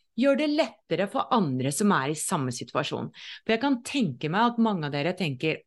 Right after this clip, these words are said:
"Åh", og har sett flere ganger i dere selv, "Når hun snakket om det, så ble det så mye enklere for meg å akseptere det jeg har gått gjennom." Og igjen så vil jeg bare komme inn på dette her med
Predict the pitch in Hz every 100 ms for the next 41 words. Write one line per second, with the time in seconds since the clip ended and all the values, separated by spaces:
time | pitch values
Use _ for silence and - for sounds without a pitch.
0 | - 226 - - - _ 180 190 190 180
1 | - 175 151 160 147 131 127 151 160 143
2 | 151 - - - - - - 247 240 240
3 | 311 311 277 320 240 - 269 269 294 -
4 | 208 185 170 - 214 208 180 139 151 -
5 | 151 131 135 123 - 165 220 302 320 -
6 | _ _ - 220 - 262 - 185 135 135
7 | 180 180 _ - 285 - 147 110 98 123
8 | 127 110 123 127 127 _ - - - -
9 | 202 220 - 220 208 233 262 240 208 196
10 | 196 185 151 170 190 160 156 147 175 170
11 | 170 147 151 156 160 139 143 160